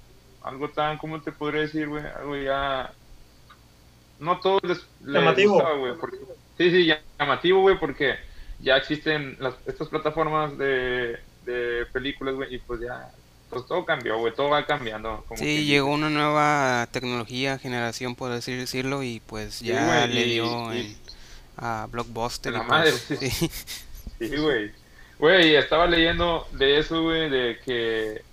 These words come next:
Speaker 1: o sea, de compañías, güey, que por ego, o no sé cómo podría llamarlo, güey, de que envidia, no sé, de que piensan que ellos pueden, eh, ¿cómo se podrá decir, güey?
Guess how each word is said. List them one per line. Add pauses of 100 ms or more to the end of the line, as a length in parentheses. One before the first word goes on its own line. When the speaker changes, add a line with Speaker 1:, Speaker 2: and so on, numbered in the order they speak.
(140)
Speaker 1:
o
sea,
de (300)
compañías,
güey, (920)
que
por (320)
ego, (100)
o
no
sé
cómo
podría
llamarlo,
güey,
de
que
envidia,
no
sé,
de
que (600)
piensan
que
ellos (720)
pueden, (440)
eh, (220)
¿cómo
se
podrá
decir,
güey?